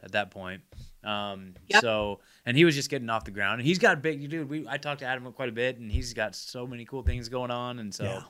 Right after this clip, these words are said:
Speaker 3: yeah.
Speaker 1: you know, the, the
Speaker 2: I just hung out with his wife just before this,
Speaker 1: That's so
Speaker 2: so
Speaker 1: cool.
Speaker 2: it's all
Speaker 3: Love it.
Speaker 2: connected.
Speaker 1: Yeah,
Speaker 3: Love it.
Speaker 1: she's pretty rad
Speaker 2: Um,
Speaker 1: too.
Speaker 2: Absolutely. They were some of the first people that I really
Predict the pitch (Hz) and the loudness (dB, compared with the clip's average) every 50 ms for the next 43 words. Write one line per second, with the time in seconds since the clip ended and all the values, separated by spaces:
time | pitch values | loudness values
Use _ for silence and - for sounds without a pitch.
0 | - - - - 107 98 101 104 - _ _ - 101 95 92 90 90 90 - - | -18 -18 -16 -16 -14 -14 -16 -16 -20 _ _ -16 -12 -12 -10 -10 -10 -10 -10 -12
1 | - - - - - 95 95 90 95 92 - 196 220 214 214 - 285 269 262 262 | -12 -14 -14 -8 -8 -8 -6 -8 0 4 6 8 8 8 6 6 6 6 6 6
2 | 226 277 - 359 349 349 - 262 240 226 226 226 - - 262 254 - - 277 262 | 4 2 2 -2 -2 0 2 2 2 2 2 0 -6 -8 -8 -8 -8 -8 -10 -4
3 | - 254 226 214 202 208 208 202 202 - - - 190 190 196 196 - - - - | 0 2 2 4 4 2 2 0 0 0 4 4 6 6 4 4 2 2 2 4
4 | 240 226 226 233 240 247 247 143 135 131 131 131 220 156 113 113 - 208 208 208 | 6 6 6 4 2 -2 -6 -8 -6 -4 0 0 0 0 -2 -4 -4 -2 -2 -2
5 | 202 220 - 123 98 95 90 110 110 - - - 214 220 214 208 214 - 110 107 | -4 -6 -4 0 0 0 0 -2 -8 -6 0 2 4 4 4 4 2 2 2 2
6 | 107 107 98 95 107 110 95 90 - _ _ _ _ _ _ _ _ _ _ _ | 2 0 0 -2 -4 -8 -8 -10 -12 _ _ _ _ _ _ _ _ _ _ _
7 | _ _ _ _ _ _ - 196 233 247 226 - - 208 220 240 220 202 196 196 | _ _ _ _ _ _ 6 6 6 6 4 -2 -10 -8 -6 -6 -2 -2 -2 -2
8 | 190 208 214 220 240 240 233 226 214 208 208 202 196 - - - 202 202 202 202 | -2 0 -2 -2 0 0 0 0 0 0 0 -2 -4 -8 -8 -8 -6 -6 -6 -6
9 | 196 - - - 202 196 190 190 - - - - 202 185 - 190 190 185 180 175 | -8 -8 -8 -4 -4 -2 -2 -2 -4 -6 -6 -6 -6 -2 0 0 2 4 4 4
10 | 175 175 175 170 - _ - - - - - - - - 202 202 226 269 269 240 | 4 4 2 0 -6 _ -20 6 10 10 10 10 8 0 0 4 6 6 8 8
11 | 226 226 208 190 175 | 6 6 4 0 -2